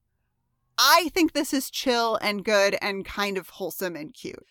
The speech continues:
To me, Willow being rattled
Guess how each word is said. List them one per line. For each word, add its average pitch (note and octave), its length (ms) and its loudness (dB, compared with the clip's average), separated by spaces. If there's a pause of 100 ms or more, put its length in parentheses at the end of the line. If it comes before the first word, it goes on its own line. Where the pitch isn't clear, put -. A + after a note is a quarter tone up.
(260)
To C#4 340 -4
me, D4+ 300 2
Willow C4+ 340 4
being A#3+ 360 -4
rattled G3 800 0